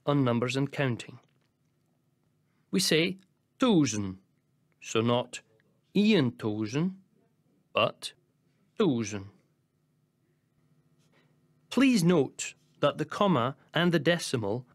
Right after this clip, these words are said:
are switched in Frisian. So, treien komma vijfhonderdzevenentachtig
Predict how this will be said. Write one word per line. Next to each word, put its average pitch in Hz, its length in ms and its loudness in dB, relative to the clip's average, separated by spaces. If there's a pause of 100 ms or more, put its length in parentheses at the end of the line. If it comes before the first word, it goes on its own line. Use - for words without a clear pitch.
are 127 100 -4
switched - 760 -6
in 131 140 -4
Frisian. 117 540 -10 (880)
So, - 380 -2 (720)
treien 143 560 0 (420)
komma 120 340 2
vijfhonderdzevenentachtig 131 2000 -2